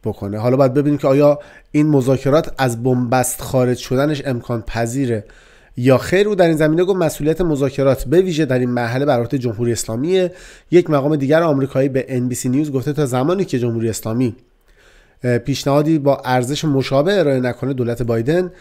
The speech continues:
سپاه را از فهرست گروه‌های تروریستی حذف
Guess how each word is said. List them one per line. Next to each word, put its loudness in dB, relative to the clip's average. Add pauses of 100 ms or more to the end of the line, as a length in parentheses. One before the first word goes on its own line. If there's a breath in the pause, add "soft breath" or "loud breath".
(300 loud breath)
سپاه -2
را 2
از -4
فهرست -2
گروه‌های -2
تروریستی -4
حذف -8